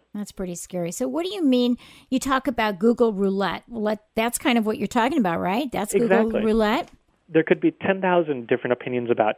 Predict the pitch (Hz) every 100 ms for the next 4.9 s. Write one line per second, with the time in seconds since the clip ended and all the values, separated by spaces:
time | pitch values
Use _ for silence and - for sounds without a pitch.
0 | - - 123 135 156 - 143 147 147 135
1 | 135 _ _ _ 135 139 147 - 131 127
2 | 123 - 131 131 139 143 123 117 123 131
3 | - 135 - _ _ _ 131 - 131 127
4 | 127 - 117 117 113 113 - 117 123